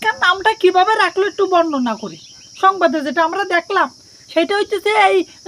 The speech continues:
গরু হচ্ছে কোথা নেই বাত্তার নেই গুতা মারে, আহ, টিকবাজি দেয়, তাই ওই গরুর মালিকের ছেলে নাম রাখছে জাহেদ খান। এখন আমার এই ভেড়ারও এরকম চরিত্র, চরিত্রের একটু সমস্যা আছে,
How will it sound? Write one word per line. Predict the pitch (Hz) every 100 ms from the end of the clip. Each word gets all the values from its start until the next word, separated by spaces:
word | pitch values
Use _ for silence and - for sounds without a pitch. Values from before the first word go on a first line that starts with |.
| 269
গরু | 247 370 381 381
হচ্ছে | 381 - 440 466 - - -
কোথা | 370 - 415
নেই | 440
বাত্তার | 440 381 - 381
নেই | 392 415
গুতা | 285 359 359
মারে, | 359 339 359
আহ, | 339 - - 320 330 -
টিকবাজি | 339 254 330 320
দেয়, | 311 311 302 - -
তাই | - 392
ওই | 370 349 339 339 294 233
গরুর | 208 349 349 349
মালিকের | 349 330 330 330 349 -
ছেলে | 339 330
নাম | 339 285 311
রাখছে | 339 - 440
জাহেদ | 339 277 311 - -
খান। | 190 - - - - - - -
এখন | 359 330
আমার | 247 262 370 453
এই | 466
ভেড়ারও | 359 320 359 381 440
এরকম | 403 403 392
চরিত্র, | 339 330 320 - 349 339 - - -
চরিত্রের | 370 349 - - 349 330
একটু | - 349
সমস্যা | 277 320 427 - 359
আছে, | 339 330